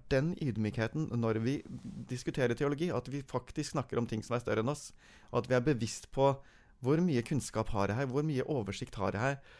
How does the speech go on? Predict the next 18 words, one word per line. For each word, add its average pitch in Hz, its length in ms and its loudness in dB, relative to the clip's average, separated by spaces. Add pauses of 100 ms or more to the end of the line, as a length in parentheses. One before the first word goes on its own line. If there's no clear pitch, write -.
(160)
så, 147 420 4 (180)
så, 135 280 0 (260)
eh, 127 460 4 (680)
risikerer 135 720 4
vi 170 160 6
å, 156 140 2 (240)
å, 147 60 4 (340)
å 156 80 4
spille 127 500 4
bare 120 300 6
et - 100 -2
sånt 120 180 0
skinnspill 107 540 0
som 101 140 -4
William 78 180 -4
er 101 120 -2
inne - 100 -10
på. - 80 -10